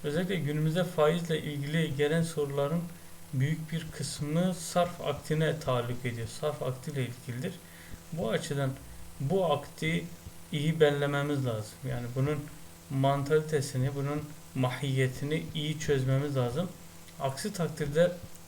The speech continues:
eee, bu yönden gelebilecek sorulara doğru bir şekilde so-, cevap vermemiz zor olacaktır. O yüzden bu konuyu dikkatlice inceleyelim,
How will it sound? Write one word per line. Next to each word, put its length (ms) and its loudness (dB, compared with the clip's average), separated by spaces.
eee, 540 0
bu 100 6
yönden 520 6
gelebilecek 640 2
sorulara 680 2
doğru 460 4
bir 180 4
şekilde 680 -4
so-, 540 -4
cevap 340 4
vermemiz 440 2
zor 220 6
olacaktır. 600 0
O 80 4
yüzden 340 2
bu 200 2
konuyu 440 2
dikkatlice 720 2
inceleyelim, 720 4